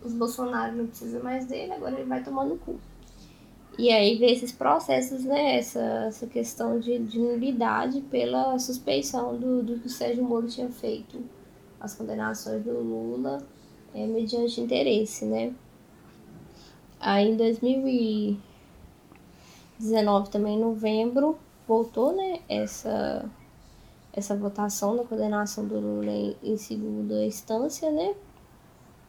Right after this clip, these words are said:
E aí ele teve quatro votos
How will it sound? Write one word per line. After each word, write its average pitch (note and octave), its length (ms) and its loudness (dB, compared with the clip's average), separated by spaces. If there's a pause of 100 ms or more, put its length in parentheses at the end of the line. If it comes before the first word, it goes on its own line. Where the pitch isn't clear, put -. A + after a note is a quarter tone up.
(840)
E A3 200 2
aí A#3+ 680 4 (120)
ele A#3+ 1040 2
teve A#3 640 0 (880)
quatro B3+ 340 6
votos A3+ 640 -4